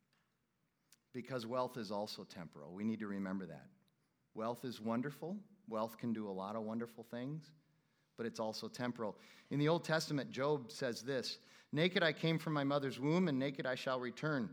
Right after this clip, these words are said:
The Lord gives and the Lord takes away. Blessed be the name of the Lord our God." In First Timothy chapter six, Paul says this,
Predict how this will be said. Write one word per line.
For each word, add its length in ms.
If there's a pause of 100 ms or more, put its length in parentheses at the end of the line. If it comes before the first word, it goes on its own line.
(120)
The 60
Lord 340
gives 240
and 100
the 60
Lord 260
takes 280
away. 360 (100)
Blessed 400
be 140
the 100
name 240
of 80
the 60
Lord 260
our 140
God." 340 (880)
In 120
First 280
Timothy 360
chapter 340
six, 460
Paul 240
says 360
this, 400